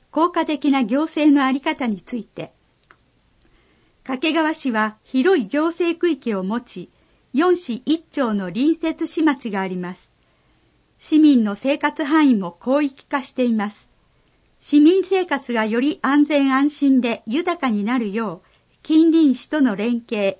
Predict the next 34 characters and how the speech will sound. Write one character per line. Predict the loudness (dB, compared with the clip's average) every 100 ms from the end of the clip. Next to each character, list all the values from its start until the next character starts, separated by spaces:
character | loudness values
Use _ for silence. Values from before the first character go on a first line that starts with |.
| _
協 | -2 0
力 | -2 -4 -4
が | -4
重 | -2 -2
要 | 0 -2 -4
で | -6
す。 | -10 -18 _ _ _ _ _ _ _ _ _ -10
現 | -2 0 0
行 | 0 2
の | 2 2 -4 _ _ _ _ -4
広 | 2 2
域 | 2 -2 -2
連 | 0
携 | 0 -2 -2
事 | -2 -2
業 | -2 0
の | -2 -4
再 | -4 -4 -2
確 | -4 0 4
認 | 4 2
を | -6
し、 | -12 -12 -14 -14 _ _ _ _ _
掛 | -8 -4 -4
川 | -2 -2
市 | -6 -6
が | -4 -4
周 | -8 -2 -2
辺 | 0 0 0
地 | 0 -4
域 | -6 -8
と | -6
と | 0
も | 0 0
に | -4